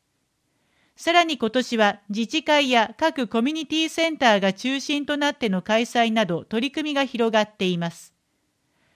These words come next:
スマートフォンが必需品になりつつある社会において、情報格差をなくすため、より気軽にスマートフォンの操作方法を習得できる機会を広げていきます。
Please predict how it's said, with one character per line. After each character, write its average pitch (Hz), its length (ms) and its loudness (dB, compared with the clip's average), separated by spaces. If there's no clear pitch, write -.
ス - 220 -6
マ 330 160 6
ー 339 80 -2
ト 339 120 0
フ 294 100 -2
ォ 285 100 2
ン 220 40 0
が 196 140 2
必 - 240 -8
需 302 180 -2
品 302 240 -2
に 302 100 -4
な 262 120 2
り 294 120 -2
つ 330 140 -4
つ 247 220 -2
あ 254 100 6
る 208 100 -4
社 277 200 0
会 240 240 2
に 190 160 0
お 208 80 2
い 202 80 -2
て、 180 260 -4
情 311 260 0
報 330 220 2
格 330 200 0
差 226 220 2
を 190 60 2
な 185 160 0
く 233 160 -4
す - 120 -14
た 214 140 2
め、 190 200 -4
よ 240 140 2
り 302 140 0
気 302 160 -4
軽 311 200 4
に 262 220 0
ス - 220 -6
マ 320 140 2
ー 330 60 2
ト 330 140 -4
フ 302 120 0
ォ 254 100 6
ン 202 60 2
の 190 100 2
操 285 260 -2
作 311 240 -2
方 320 240 -2
法 226 240 2
を 190 80 2
習 277 280 -6
得 277 220 -6
で 262 140 -4
き 302 140 -4
る 220 100 -4
機 - 140 -18
会 226 280 2
を 170 60 -2
広 190 240 -4
げ 190 140 -2
て 190 160 -4
い 170 120 -4
き 170 120 -12
ま 156 140 -6
す。 - 260 -20